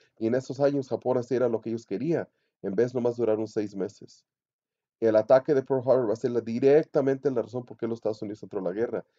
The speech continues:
El siguiente día, es president-, el siguiente día, President Roosevelt va a dar una, una ensayo famoso que se llama The, eh,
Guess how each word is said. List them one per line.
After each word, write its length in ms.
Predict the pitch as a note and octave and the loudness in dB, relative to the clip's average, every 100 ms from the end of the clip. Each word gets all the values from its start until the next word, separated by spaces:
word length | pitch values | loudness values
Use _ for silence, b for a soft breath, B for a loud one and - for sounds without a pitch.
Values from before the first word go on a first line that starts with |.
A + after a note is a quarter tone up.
| _ - | _ -6
El 140 | G2 | -6
siguiente 380 | - G#2 A2+ A2+ | -6 -6 -4 -2
día, 160 | C#3+ E3+ | -2 -2
es 100 | - | -2
president-, 460 | B2+ A2+ G#2+ G2 - | -4 -2 -2 -4 -12
el 80 | |
siguiente 360 | G#2+ A2 A2+ A2+ | -10 -8 -4 -2
día, 160 | D3+ E3 | -2 -2
President 340 | B2 A#2 A2 | -4 -4 -2
Roosevelt 440 | A2+ D3+ D3 D3+ | -2 0 0 0
va 60 | A#2+ | 2
a 40 | |
dar 120 | A#2+ B2 | 0 0
una, 220 | B2 - _ | -2 -6 _
una 520 | D#2+ A2+ B2 A#2+ A2 | -10 -6 -2 0 0
ensayo 460 | F#2 A2 B2 B2+ C3 | -2 0 0 0 -2
famoso 600 | - G#2+ B2+ D3+ F#2+ F2 _ _ _ _ _ | -2 -2 -2 -4 -6 -8 _ _ _ _ _
que 80 | F#2+ | -10
se 100 | G#2+ | -6
llama 160 | G#2+ A2+ | -2 0
The, 340 | G2 - | 0 -2
eh, 40 | F#2+ | -4